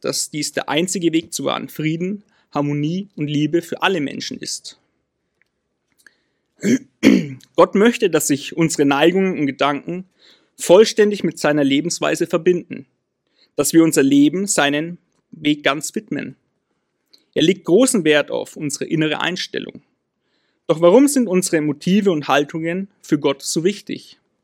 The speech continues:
Wenn wir an die unvergebbare Sünde denken,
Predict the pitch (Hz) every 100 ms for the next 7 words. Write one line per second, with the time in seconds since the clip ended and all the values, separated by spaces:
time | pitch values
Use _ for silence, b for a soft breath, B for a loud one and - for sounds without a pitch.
0 | _ _ _ _ _ _ _ _ _ _
1 | _ _ _ _ _ _ - 151 196 190
2 | 143 139 185 196 175 160 165 139 131 -
3 | 151 165 160 170 - 190 202